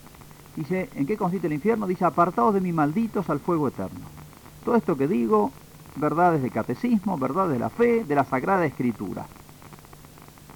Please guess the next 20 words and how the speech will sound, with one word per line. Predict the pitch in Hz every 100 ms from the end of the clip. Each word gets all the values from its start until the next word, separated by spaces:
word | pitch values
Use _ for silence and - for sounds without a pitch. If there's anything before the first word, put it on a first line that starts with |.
| - - - - - - - -
"Apartaos | 165 233 165 196 202
de | 170
mí, | 160 175
malditos, | - 131 131 196 185 147
al | 123
fuego | 147 135
eterno". | 110 92 - - - - - - - - - - - - -
Este, | 208 196 190
los, | 185
los | 190 180
chicos | 247 226
de | 202
Fátima, | 175 190 190 175
Lucía, | 131 123 202 160 147
describe, | 147 - 233 240 190
después | 131 - 165
está | -
todo | 170 233 233
por | 160 135
escrito, | 120 196 175 165